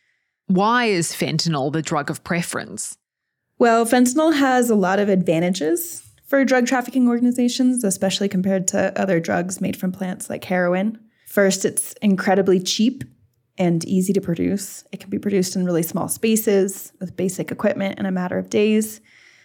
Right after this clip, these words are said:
Speaker 2: Labs can be easily hidden from authorities and jungles or even apartments.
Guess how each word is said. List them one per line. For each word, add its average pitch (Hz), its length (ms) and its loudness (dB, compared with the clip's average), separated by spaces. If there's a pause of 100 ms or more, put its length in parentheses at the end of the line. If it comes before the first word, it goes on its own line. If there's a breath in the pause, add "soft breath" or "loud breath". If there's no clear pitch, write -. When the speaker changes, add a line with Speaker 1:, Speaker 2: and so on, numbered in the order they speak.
(180 soft breath)
Speaker 2:
Labs 180 440 0
can - 140 -2
be 190 80 0
easily 185 360 -2
hidden 240 360 2
from 233 160 -2
authorities 202 800 2
and 156 160 -2
jungles 190 500 2
or 175 80 -2
even 160 460 -4
apartments. - 760 -6